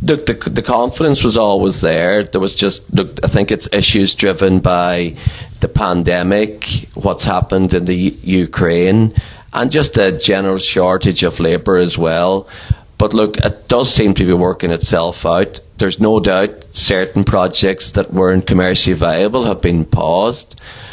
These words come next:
Uh, but look, I, I think at the end of last year, if you'd asked me b-, about positivity in the industry, I probably would have been more concerned than actually the first, uh, two months of this year have shown. Uh, look,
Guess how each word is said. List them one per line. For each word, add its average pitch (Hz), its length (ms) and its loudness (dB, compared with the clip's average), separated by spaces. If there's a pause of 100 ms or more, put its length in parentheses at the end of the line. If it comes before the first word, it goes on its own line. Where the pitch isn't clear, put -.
(180)
Uh, 87 300 0
but 113 300 -2
look, - 260 0 (160)
I, - 100 -4 (260)
I - 60 -2
think 117 220 0
at 104 120 -4
the 101 100 2
end 98 180 2
of 92 80 2
last 92 500 0
year, 98 420 2
if 113 140 -4
you'd 101 160 2
asked 90 400 -2
me 90 380 -2 (260)
b-, - 160 -2
about 85 380 0
positivity 90 720 2
in 95 120 4
the 92 80 2
industry, 98 680 2 (320)
I - 60 -4
probably 127 280 2
would 113 80 2
have 107 60 2
been 104 140 2
more 104 240 2
concerned 92 680 2
than 101 100 2
actually 92 360 -2
the 87 100 0
first, - 500 -2
uh, - 140 2
two - 220 2
months 90 280 0
of 87 120 0
this - 260 0
year 90 440 2
have 87 300 -2
shown. 92 540 2 (420)
Uh, 85 380 -2
look, 92 240 -2